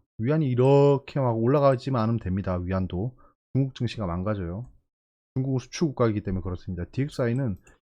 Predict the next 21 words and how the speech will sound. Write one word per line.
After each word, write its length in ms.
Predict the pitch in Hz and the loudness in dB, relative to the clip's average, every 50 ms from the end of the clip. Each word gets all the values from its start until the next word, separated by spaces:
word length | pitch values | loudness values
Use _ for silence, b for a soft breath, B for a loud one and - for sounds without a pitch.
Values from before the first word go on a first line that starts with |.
| _ _ - | _ _ -4
이것도 300 | 110 110 156 180 196 147 | 0 2 4 4 4 2
다시 220 | - 113 107 - 113 | 0 -2 -2 -2 -2
올라가네요. 520 | 104 101 95 90 85 85 82 82 85 90 | -2 0 -2 -4 -4 -6 -8 -8 -10 -10
정말 280 | - - 110 113 117 113 | -8 -6 -6 -4 -4 -6
지금 260 | - - 101 107 98 | -6 -4 -2 -2 -2
재화들의 420 | - - 104 117 135 143 143 127 101 | 0 2 2 4 4 4 2 -2 -2
가격 320 | - 95 95 107 104 - | -2 -2 -2 -2 -4 -4
상승을 600 | - - 151 147 170 160 117 107 117 110 87 80 - b b b b b | -4 -4 -2 0 2 2 2 0 0 -2 -4 -6 -10 b b b b b
막을 220 | 85 92 104 113 | -4 -2 -2 -4
수가 220 | - - 160 135 | -4 -2 -2 -2
없습니다. 420 | 101 - - - 110 92 - 82 82 | -2 -2 -2 -4 -2 -2 -2 -4 -6
현재 240 | 85 82 - - 80 87 95 | -6 -6 -6 -8 -8 -8 -6
막을 200 | 87 87 87 104 - | -6 -6 -6 -8 -8
수가 180 | - - 117 | -8 -8 -6
없어요. 420 | 92 - - - 85 82 80 92 101 _ b b b b _ _ _ _ | -6 -6 -8 -10 -10 -10 -10 -12 -14 _ b b b b _ _ _ _
인플레이션은 840 | - 127 127 - - 196 190 190 185 - 165 151 156 165 170 180 175 - _ _ - | 0 0 0 2 2 4 4 4 4 2 2 2 4 4 4 2 0 -2 _ _ -18
필연적입니다. 880 | - - 247 247 240 214 151 110 95 87 85 80 - 82 87 95 110 - - | -4 0 2 4 4 4 4 4 2 2 0 -2 -4 -6 -8 -8 -8 -6 -4
이걸 260 | 117 127 185 170 - | 0 2 2 2 2
보시면 320 | - 117 - - 175 98 | 2 0 0 2 0 0
알겠죠. 420 | 87 85 90 - - 101 85 85 - - b b b b _ _ - | -2 -4 -6 -8 -10 -12 -12 -12 -12 -16 b b b b _ _ -2
여러분, 240 | 117 113 107 95 | -2 -2 -2 -2